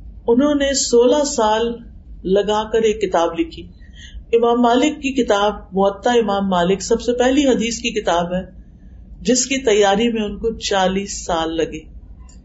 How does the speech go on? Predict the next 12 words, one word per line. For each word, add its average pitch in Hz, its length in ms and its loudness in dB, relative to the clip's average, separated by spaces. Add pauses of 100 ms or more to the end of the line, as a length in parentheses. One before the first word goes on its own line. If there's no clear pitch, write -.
(140)
کیونکہ 220 200 2
اس 226 240 2
وقت 240 200 2
احادیث 214 420 2
جمع 214 240 2
نہیں 190 200 0
تھی، - 180 -14 (880)
چالیس 294 460 4
سال 247 260 4
ان 226 120 0
کو 220 80 4
لگے۔ 165 440 -4